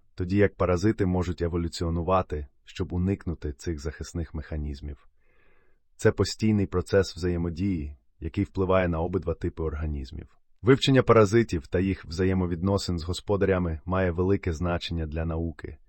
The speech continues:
Це допомагає краще зрозуміти природні процеси,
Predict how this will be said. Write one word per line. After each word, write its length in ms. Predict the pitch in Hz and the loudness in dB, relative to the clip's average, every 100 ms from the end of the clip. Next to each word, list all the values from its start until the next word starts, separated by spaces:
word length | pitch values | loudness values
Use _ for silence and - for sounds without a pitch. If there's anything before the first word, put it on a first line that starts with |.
| _ _ _ - _ | _ _ _ -20 _
Це 220 | - 123 | 6 6
допомагає 640 | 117 - 104 95 104 95 | 6 2 4 4 4 4
краще 480 | 82 95 95 - - | 2 2 2 2 -4
зрозуміти 600 | 82 87 82 92 92 87 | -4 -4 -2 0 0 -2
природні 420 | 78 87 92 85 | -4 0 0 0
процеси, 680 | 82 87 - 98 95 - 78 | -4 -6 0 2 2 -2 -8